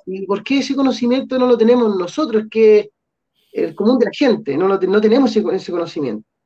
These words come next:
Ah, pero a lo mejor si nos juntáramos con alguien que maneja esta situación, o sea, estos negocios a lo mejor sí, pero no, no es que alguien lo vaya a estar diciendo en una mesa, con los amigos.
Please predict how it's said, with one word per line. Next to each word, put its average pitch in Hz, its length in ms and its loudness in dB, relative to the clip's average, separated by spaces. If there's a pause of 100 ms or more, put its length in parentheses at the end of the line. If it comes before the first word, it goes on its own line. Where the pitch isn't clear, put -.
(120)
Ah, 233 200 2
pero 208 140 4 (140)
a 190 40 -4
lo 196 60 -2
mejor 208 200 -6
si 226 100 -6
nos 220 160 -2
juntáramos 226 420 -2
con 214 140 -2
alguien 233 260 -2
que 220 100 -6
maneja 196 320 -2
esta 226 200 -6
situación, 240 440 -8 (460)
o - 60 -16
sea, 226 120 2
estos 220 220 0
negocios 247 480 4
a 247 40 4
lo 233 60 4
mejor 220 240 2
sí, 294 320 0 (400)
pero 196 220 2
no, 208 560 2
no 190 160 -4
es 220 140 2
que 254 120 -4
alguien 277 560 0
lo 226 160 4
vaya 240 260 0
a 226 100 0
estar 240 240 -4
diciendo 226 680 0
en 202 140 0
una 196 160 0
mesa, 208 880 2
con 170 140 -2
los 165 100 0
amigos. 196 960 0